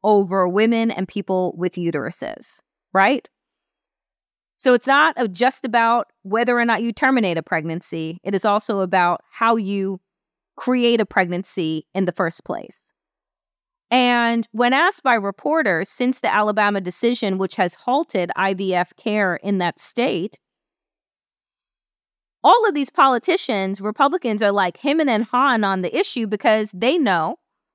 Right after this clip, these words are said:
that it is a fucking dud, that the public is absolutely outraged, right?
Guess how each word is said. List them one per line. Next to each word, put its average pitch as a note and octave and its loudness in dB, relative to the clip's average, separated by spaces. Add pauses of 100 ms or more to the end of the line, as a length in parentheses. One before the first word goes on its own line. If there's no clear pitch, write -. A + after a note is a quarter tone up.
(160)
that A#3 2
it B3+ 2
is G#3+ 0
a A#3+ 2
fucking A#3+ 0
dud, A#3+ 0 (100)
that G#3+ 2
the A3 -2
public G#3+ 2 (120)
is B3+ -2 (140)
absolutely A3 0 (320)
outraged, - 0 (100)
right? G3+ 4